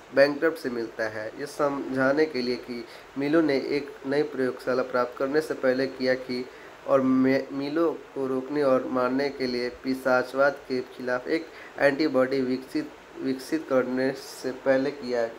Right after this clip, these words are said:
है। वह इसे अपने ऊपर इस्तेमाल करने की भी योजना बना रहा है, क्योंकि वह अपने खून की लालसा का विरोध करने में असमर्थ हो जाएगा। स्ट्राउड और रोड्रिग्स को मिले के हमले में से एक,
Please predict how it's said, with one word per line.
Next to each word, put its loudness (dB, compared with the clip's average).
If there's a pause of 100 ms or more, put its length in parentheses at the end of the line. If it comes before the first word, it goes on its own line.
(160)
है। -4 (460)
वह 8
इसे 2
अपने 0 (200)
ऊपर 0
इस्तेमाल 0
करने 0
की -2
भी -6
योजना 0
बना 0
रहा -4
है, -4 (280)
क्योंकि 2
वह 8
अपने 4
खून -2 (340)
की -4
लालसा 2
का -2
विरोध -2
करने 0
में -2
असमर्थ -4
हो -2
जाएगा। 0 (480)
स्ट्राउड 4
और 0 (480)
रोड्रिग्स 0
को -2
मिले 0
के -4
हमले 0
में -4
से -6
एक, 0